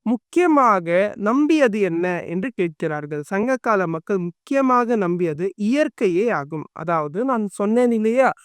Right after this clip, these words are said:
ஐந்து திணைகள், குறிஞ்சி, முல்லை, மருதம், நெய்தல், பாலை, அதை அனைத்துமே இயற்கையை தான் குறிக்கும். அதாவது, மலைப்பகுதி,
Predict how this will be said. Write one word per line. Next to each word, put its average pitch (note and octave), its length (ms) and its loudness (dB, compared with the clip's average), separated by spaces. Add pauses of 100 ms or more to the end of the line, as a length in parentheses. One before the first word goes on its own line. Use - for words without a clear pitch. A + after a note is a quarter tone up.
(220)
ஐந்து A#3 340 4
திணைகள், F#3 480 -2 (220)
குறிஞ்சி, A3 380 2
முல்லை, F#3 320 2
மருதம், G3 460 0
நெய்தல், E3+ 340 -2
பாலை, D3 340 -2 (320)
அதை F3+ 300 -2
அனைத்துமே E3+ 680 -2 (340)
இயற்கையை A#3+ 580 2
தான் G#3+ 220 -2
குறிக்கும். E3+ 420 -4
அதாவது, D#3+ 340 -4
மலைப்பகுதி, E3 720 -4